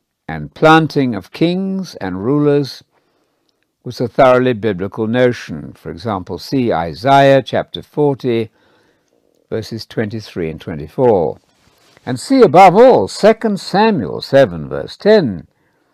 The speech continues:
and note the vastly underused verse in Isaiah chapter fifty-three, verse eleven, which reads, "By his knowledge,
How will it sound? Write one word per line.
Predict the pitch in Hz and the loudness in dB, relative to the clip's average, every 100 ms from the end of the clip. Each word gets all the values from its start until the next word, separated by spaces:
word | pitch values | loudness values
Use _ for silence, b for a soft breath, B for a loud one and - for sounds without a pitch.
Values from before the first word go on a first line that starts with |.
| _ _ _ _ - | _ _ _ _ -14
and | 107 107 | -8 -2
note | 139 170 170 | 4 4 2
the | 131 113 | -6 -8
vastly | 101 123 151 156 - - 131 120 107 - _ _ | -4 4 4 4 -2 -10 -2 -2 -2 -6 _ _
underused | 143 160 139 127 117 123 110 95 - | 0 2 2 0 0 -2 -4 -6 -6
verse | 127 147 120 - - - _ _ _ _ _ _ _ | 2 2 2 -2 -20 -20 _ _ _ _ _ _ _
in | 90 95 80 - | -8 -8 -8 -6
Isaiah | 85 80 71 - 123 127 107 92 | -6 -6 -8 -4 -2 -2 -4 -8
chapter | - 113 - - | -10 -10 -10 -14
fifty-three, | - 131 120 - 95 - 131 107 | -10 -8 -8 -10 -14 -8 -6 -4
verse | 95 82 107 | -6 -8 -8
eleven, | 113 135 113 104 92 85 _ _ _ _ _ | -2 -2 -2 -8 -12 -16 _ _ _ _ _
which | 104 113 151 | -14 -10 -4
reads, | 147 135 117 - - _ _ _ _ - | 0 0 -4 -10 -20 _ _ _ _ 2
"By | 147 175 185 | 6 6 6
his | 190 196 123 | 6 4 4
knowledge, | 127 135 226 254 92 - - - _ | -2 2 4 4 2 -12 -18 -20 _